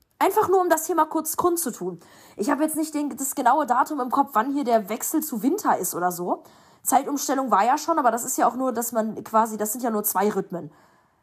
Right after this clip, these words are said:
Die ist ja, lassen wir das, die Zeitumstellung analysiere ich jetzt auch nicht.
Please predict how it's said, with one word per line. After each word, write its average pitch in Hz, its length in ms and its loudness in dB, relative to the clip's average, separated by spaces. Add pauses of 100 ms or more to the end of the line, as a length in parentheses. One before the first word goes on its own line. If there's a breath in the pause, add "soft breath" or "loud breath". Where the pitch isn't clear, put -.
(160 soft breath)
Die 240 120 -4
ist 254 120 0
ja, 220 140 4 (100)
lassen 226 380 -2
wir 202 60 0
das, 185 160 -4
die 233 80 -4
Zeitumstellung 240 840 0
analysiere 220 460 4
ich 196 80 0
jetzt 190 180 -4
auch - 140 -6
nicht. - 260 -8